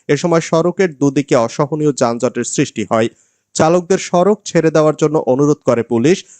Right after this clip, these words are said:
তবে চালকেরা এই অনুরোধ না শুনে উল্টো পুলিশের ওপর আক্রমণ চালান।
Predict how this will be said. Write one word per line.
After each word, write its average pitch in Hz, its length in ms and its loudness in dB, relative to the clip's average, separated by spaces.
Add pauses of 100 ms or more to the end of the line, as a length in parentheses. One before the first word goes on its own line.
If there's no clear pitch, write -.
(120)
তবে 147 180 2
চালকেরা 165 580 0
এই 127 160 2
অনুরোধ 135 420 2
না 110 140 0
শুনে 147 260 -4
উল্টো 151 260 2
পুলিশের 143 440 -2
ওপর 139 160 0
আক্রমণ 123 380 -2
চালান। 113 360 0